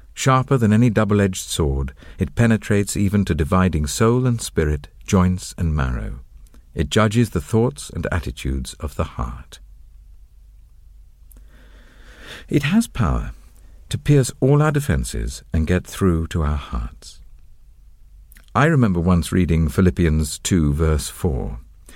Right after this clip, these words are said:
"Each of you should look not only to your own interests, but also to the interests of others."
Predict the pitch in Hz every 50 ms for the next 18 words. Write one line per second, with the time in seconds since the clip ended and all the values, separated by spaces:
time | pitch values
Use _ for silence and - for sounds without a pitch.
0 | - - - - - - - - - 139 156 156 147 - 147 127 127 135 135 131
1 | - - - 85 92 101 98 - - 92 104 110 104 110 117 127 135 139 143 143
2 | - 123 110 98 95 - - 123 143 139 107 76 67 65 - - 65 62 - -
3 | - - - - - - - - - - - 104 95 101 95 90 - - 92 -
4 | 95 80 92 - - 92 85 78 - - 78 71 73 - - - - - - 71
5 | - - - 73 64 58 57 57 58 - -